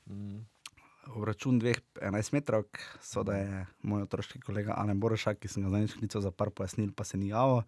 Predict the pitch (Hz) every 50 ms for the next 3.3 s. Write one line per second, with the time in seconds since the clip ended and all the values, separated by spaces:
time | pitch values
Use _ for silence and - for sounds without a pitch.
0 | - - - - - - - - - - _ - 104 95 - 104 98 98 - -
1 | 117 120 120 120 113 - - 104 101 101 104 101 90 92 - - 101 107 117 127
2 | 120 - - - - - - - - - - - - 101 98 98 98 98 98 98
3 | 98 98 101 98 98